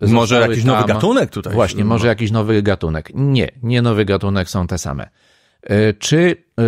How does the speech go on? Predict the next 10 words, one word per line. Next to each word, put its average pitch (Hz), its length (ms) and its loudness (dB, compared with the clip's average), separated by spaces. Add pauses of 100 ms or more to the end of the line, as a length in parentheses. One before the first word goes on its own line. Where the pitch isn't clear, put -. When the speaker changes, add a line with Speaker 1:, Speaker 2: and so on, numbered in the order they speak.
(180)
Speaker 1:
e, 104 40 -4
czmiele 151 520 0
ogrodowe, 117 540 0
które 107 280 -2
zapylały 104 880 0
te 110 140 -4
rośliny 104 640 -2
w 92 60 -6
Anglii, 98 920 -2
e, 104 40 2